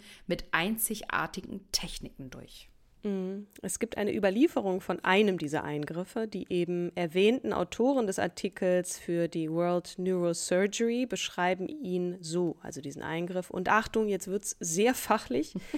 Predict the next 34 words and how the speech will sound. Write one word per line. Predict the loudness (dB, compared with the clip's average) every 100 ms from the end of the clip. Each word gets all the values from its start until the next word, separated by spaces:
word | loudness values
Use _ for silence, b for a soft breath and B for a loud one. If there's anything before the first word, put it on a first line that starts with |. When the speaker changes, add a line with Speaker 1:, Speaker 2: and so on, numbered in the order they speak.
| B -12 B B
Speaker 2:
So | 0 4
berichtet | 4 4 2 0 -2
sie, | -2 -4 0 0 -2 -10 -12
Sophia, | -12 -8 -6 -6 -6
von | 0 4
einem | 6 6 4
Eingriff | 4 4 4 2 0 0
zur | -2 0
Druckentlastung, | 0 2 2 2 -2 -2 0 -2 -2 -4 -4 -2 -2
der | 0 2
durch | 2 0
eine | 0 -2
Verstopfung | -2 -4 -4 0 0 0 -2 0
des | 0 0
Ventrikelsystems | -2 -2 -4 -2 -2 -2 -4 -4 -6 -4
verursacht | -2 0 -2 -2 -8 -10
wurde. | -10 -10 -14 -18 -20
Also, | -18 -8
ne, | -6
der | -4
Kopfdruck | -4 -4 -4 -6 -12 -10 -10
ist | -8
damit | -6 -8 -4
gemeint. | -2 0 0 0 B B B B B
Nachdem | 0 4 4
sie | 6 4 2 -2
von | 0 2 2
einem | 2 4 4 4 2 -2 -2
Drainagesystem | 2 4 4 6 6 6 2 4 2 2 -2 -2
gelesen | -2 -2 -2 0 0
hatte, | 2 2
das | 2 2
sich | 0 -2 -2
ein | 0 0